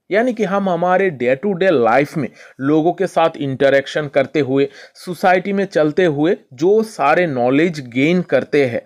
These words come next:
हमारे एवरीडे एक्टिविटीज के द्वारा, वो सारे नॉलेज हमारे कॉमन सेंस नॉलेज है। कॉमन सेंस हमारा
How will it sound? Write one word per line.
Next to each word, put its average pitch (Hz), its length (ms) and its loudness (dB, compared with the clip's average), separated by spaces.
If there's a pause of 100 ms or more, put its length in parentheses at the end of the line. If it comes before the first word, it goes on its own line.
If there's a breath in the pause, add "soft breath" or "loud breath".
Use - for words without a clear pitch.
(160 soft breath)
हमारे 139 260 0
एवरीडे 139 640 -2
एक्टिविटीज 151 760 -6
के 156 160 -6
द्वारा, 123 360 0 (300 loud breath)
वो 233 200 0
सारे 180 420 0
नॉलेज 139 460 0
हमारे 120 360 -2
कॉमन 214 500 0
सेंस 185 520 -6 (220)
नॉलेज 127 480 2
है। 98 160 -8 (480 loud breath)
कॉमन 247 340 2
सेंस 202 460 -4 (220 soft breath)
हमारा 190 520 0